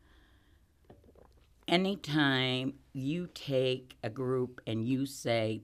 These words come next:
"These rights are not yours. Now, you can be a citizen to this point, and then you cannot be."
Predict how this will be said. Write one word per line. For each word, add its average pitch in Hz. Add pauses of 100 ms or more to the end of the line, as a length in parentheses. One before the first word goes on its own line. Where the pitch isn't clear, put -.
"These 139
rights 117
are 110
not 110
yours. - (1080)
Now, 127
you 131
can 135
be 135
a 131
citizen 160
to - (120)
this 143 (100)
point, 113 (640)
and 135
then 131
you 135
cannot 123
be." -